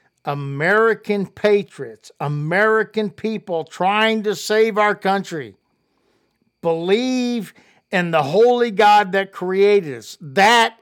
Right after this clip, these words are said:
is the answer. It's not a cult. Get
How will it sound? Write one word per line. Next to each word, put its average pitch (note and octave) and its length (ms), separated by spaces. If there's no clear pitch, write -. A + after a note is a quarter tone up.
is G#3+ 380
the F#3+ 180
answer. G3 540
It's G3 460
not F#3+ 680
a D#3+ 160
cult. C3 460
Get A3+ 420